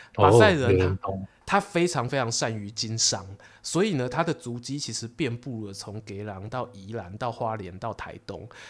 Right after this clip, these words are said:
Speaker 1: 当时呢，根据一些可信的学者考古资料显示，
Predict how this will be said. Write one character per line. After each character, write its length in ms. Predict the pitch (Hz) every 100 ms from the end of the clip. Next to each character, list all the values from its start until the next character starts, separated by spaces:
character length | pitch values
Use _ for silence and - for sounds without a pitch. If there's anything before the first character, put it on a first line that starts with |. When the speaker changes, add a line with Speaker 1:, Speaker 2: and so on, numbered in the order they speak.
| - -
Speaker 1:
当 200 | 180 202
时 280 | - - 110
呢， 260 | 110 110 - - _ _ _ - -
根 200 | 135 160
据 200 | 160 151
一 40 |
些 180 | 147 139
可 240 | 135 110 98
信 260 | - 127
的 160 | 110 101
学 200 | - 110
者 200 | 113 98
考 180 | 101 113
古 160 | 120 110
资 220 | - 113
料 180 | 123 110
显 220 | - -
示， 260 | - 123